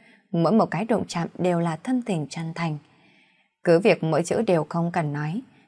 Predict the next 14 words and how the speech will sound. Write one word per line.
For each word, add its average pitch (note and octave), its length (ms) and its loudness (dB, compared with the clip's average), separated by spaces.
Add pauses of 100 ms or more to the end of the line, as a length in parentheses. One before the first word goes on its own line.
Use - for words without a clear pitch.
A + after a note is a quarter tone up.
(140)
thế G3 120 4
nhưng F#3 280 0
bọn F3+ 140 2
họ F3 160 -2
đều E3+ 200 0
hiểu E3 200 -2
được, E3 240 -2 (300)
lập G#3 200 4
tức E4 180 -4
trong C4 180 -2
lòng F#3+ 280 -2
cảm D#3+ 180 -2
nhận D3+ 200 -4
được D3+ 180 -2